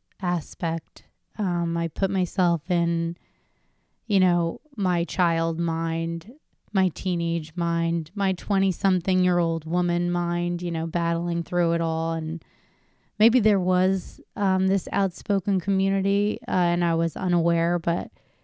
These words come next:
it makes me so happy to know that young minds potentially feel a little less alone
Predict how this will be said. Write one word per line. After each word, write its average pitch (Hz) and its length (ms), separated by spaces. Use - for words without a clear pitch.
it 202 80
makes 196 300
me 185 80
so 185 380
happy 175 440
to - 160
know 170 240
that 170 160
young 175 300
minds 170 380
potentially 170 1000
feel 214 400
a 214 140
little 208 500
less 190 380
alone 190 680